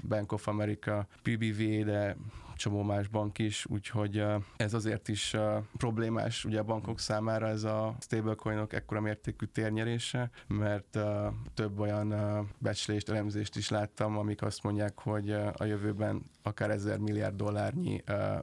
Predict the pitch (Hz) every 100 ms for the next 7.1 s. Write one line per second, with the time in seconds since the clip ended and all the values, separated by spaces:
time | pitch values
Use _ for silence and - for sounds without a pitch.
0 | - 107 104 101 101 - 101 - 104 -
1 | - 104 101 - 104 107 104 101 101 -
2 | 113 104 - 101 98 - 101 101 101 98
3 | 104 - - - - - 107 98 101 107
4 | - - - 107 104 101 104 104 107 -
5 | 104 101 104 101 - 107 104 101 - 110
6 | 104 104 107 104 101 98 - 120 117 123